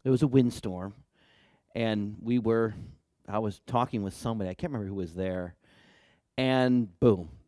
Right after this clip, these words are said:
the power just goes out. Now, the power goes out,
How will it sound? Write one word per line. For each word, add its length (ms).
the 200
power 380
just 280
goes 220
out. 300
Now, 420
the 80
power 340
goes 240
out, 340